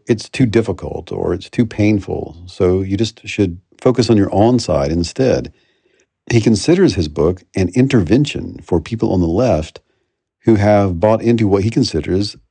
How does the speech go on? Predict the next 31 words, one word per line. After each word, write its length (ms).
a 60
lie, 640
a 140
crafted 760
lie, 480
one 320
that 160
was 240
spread 500
by 160
bad 360
actors 580
with 180
ill 280
intentions, 840
and 140
those 160
intentions 460
were 180
to 100
convince 400
people 460
on 240
both 240
the 100
left 340
and 200
the 60
right 320
to 120
give 340